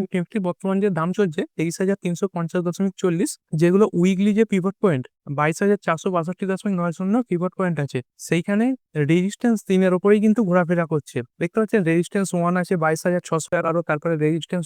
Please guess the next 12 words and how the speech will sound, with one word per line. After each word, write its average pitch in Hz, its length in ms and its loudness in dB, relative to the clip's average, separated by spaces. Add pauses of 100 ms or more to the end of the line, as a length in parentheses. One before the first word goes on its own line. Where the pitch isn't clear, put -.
টু 175 140 -2
আছে 165 200 -2
বাইশ 156 280 0
হাজার 170 200 -2
আটশো 156 280 -2
চব্বিশ 165 440 -2 (420)
এবং 160 160 2 (120)
রেজিস্ট্যান্স 175 400 0 (100)
থ্রি 170 220 2
আছে 180 180 0 (140)
বাইশ 156 200 2
হাজার 175 220 -2